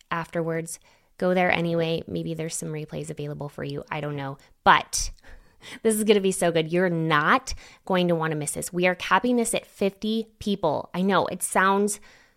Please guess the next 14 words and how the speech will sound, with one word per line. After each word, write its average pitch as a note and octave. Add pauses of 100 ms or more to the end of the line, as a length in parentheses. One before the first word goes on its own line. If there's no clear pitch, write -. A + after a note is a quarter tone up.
(140)
so A3
small, G3
and F#3+
it F#3
is. D#3+
It's F#3+
a F#3+
big G#3
risk G3
for F3
me E3 (140)
because E3 (200)
I G3
could F#3+